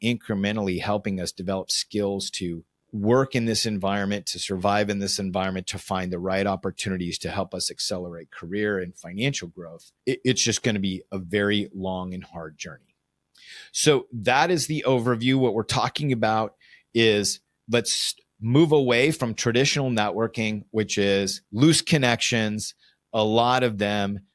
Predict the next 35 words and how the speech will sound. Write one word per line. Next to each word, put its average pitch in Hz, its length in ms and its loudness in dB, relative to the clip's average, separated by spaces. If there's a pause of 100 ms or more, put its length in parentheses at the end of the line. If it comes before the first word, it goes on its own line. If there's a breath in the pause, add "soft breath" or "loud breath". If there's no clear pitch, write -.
(120)
no 120 300 2
real 127 300 4
goal, 95 640 2
but 110 180 -2
let's 120 240 0
build 110 280 0
a 101 220 -4
team. 98 600 -2
Let's 104 180 -6
build 104 240 -2
a 95 80 -2
cadre 113 840 0
around 101 440 -2 (100)
our 120 380 2 (320)
career, 113 720 0
around 98 400 -2
our 95 180 -4
goals 113 540 -2
to - 140 -4
move 117 320 2
us 101 340 -4
in 104 100 -8
a 92 80 -6
very 95 360 -4 (280 soft breath)
specific - 800 0
direction. 127 680 0 (160)
We're 120 260 4
going 117 260 -2
to 101 140 -2
have 113 300 2
specific 107 580 -2
roles 117 480 2
on 107 160 -2
the 90 60 -6
team 196 600 -2